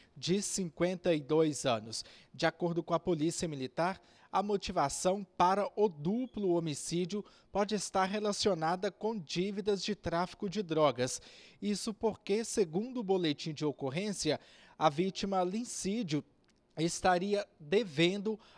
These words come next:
algumas pessoas da região, ou seja, comprava alguns entorpecentes e não estava quitando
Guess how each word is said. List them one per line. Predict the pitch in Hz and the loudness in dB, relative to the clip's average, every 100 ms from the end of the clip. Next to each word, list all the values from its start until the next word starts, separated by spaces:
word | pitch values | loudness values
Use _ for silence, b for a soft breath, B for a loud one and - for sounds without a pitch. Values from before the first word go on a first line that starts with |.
| - | 2
algumas | 196 196 202 208 - | 2 4 0 -2 0
pessoas | 214 190 - 185 202 202 - b b - | 0 0 2 4 4 2 -2 b b -6
da | 151 180 | 2 4
região, | 190 208 185 220 165 147 | 4 0 -2 2 4 4
ou | 190 | 2
seja, | - 160 156 | -2 -2 -2
comprava | - 233 208 185 185 | -2 -6 0 2 4
alguns | 175 165 151 | 2 -2 -4
entorpecentes | 165 170 160 156 139 175 202 - 175 | -4 -4 -4 -4 -4 -8 -8 -8 -4
e | 190 | -2
não | 190 220 | -2 -4
estava | 202 - 180 180 196 | -6 -4 0 0 0
quitando | - 208 - 180 180 202 | -4 -10 -4 -4 -2 -4